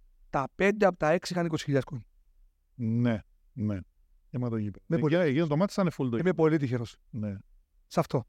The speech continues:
Speaker 2: Πού το έχεις αφιερώσει τον γκολ, γιατί έκανες πάνω
Speaker 1: Στο
Speaker 2: στο
Speaker 1: φίλο μου, το Big Star.
Speaker 2: Μπράβο, γιατί
Speaker 1: Ε, Big Star το ξέρουν όλοι.
Speaker 2: Ναι.
Speaker 1: Ε, σε εκείνο το σπίτι υπόγραψα.
Speaker 2: Α, σε εκείνο το,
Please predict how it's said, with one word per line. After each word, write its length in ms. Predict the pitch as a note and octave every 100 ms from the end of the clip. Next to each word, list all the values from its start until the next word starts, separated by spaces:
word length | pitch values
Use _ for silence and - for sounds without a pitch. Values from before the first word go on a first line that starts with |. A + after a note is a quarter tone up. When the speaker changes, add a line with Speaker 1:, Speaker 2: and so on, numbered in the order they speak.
| _ _
Speaker 2:
Πού 160 | - D#3
το 100 | G#3+
έχεις 220 | F3+ F3+
αφιερώσει 320 | F3 F3+ F3
τον 80 | E3+
γκολ, 160 | C#3+ E3
γιατί 200 | E3 E3
έκανες 460 | E3+ E3 E3 D#3
πάνω 180 | - E3+
Speaker 1:
Στο 140 | D3+ D3+
Speaker 2:
στο 40 | F#3
Speaker 1:
φίλο 100 | F#3+
μου, 80 | F#3+
το 180 | F3 D#3 D3
Big 100 | -
Star. 140 | - A2+ _ _ _ _ _ _ _
Speaker 2:
Μπράβο, 220 | B2 A2+ A2
γιατί 440 | A#2+ _ - -
Speaker 1:
Ε, 160 | A3 A#3 - _ _
Big 100 | G#3 G#3
Star 120 | A3+ A3
το 60 |
ξέρουν 320 | F3+ E3+ G3+ G3+
όλοι. 360 | A3+ C4+ D#4 C3 A#2+ _ _ _
Speaker 2:
Ναι. 380 | G3 G3+ G3 G3
Speaker 1:
Ε, 60 | G3 - _ -
σε 160 | -
εκείνο 180 | F3 G3
το 80 | G3+
σπίτι 220 | - D#3+
υπόγραψα. 340 | D3 C3+ B2+ - _ _ _ -
Speaker 2:
Α, 160 | -
σε 100 | -
εκείνο 240 | D3+ E3+
το, 100 | F3+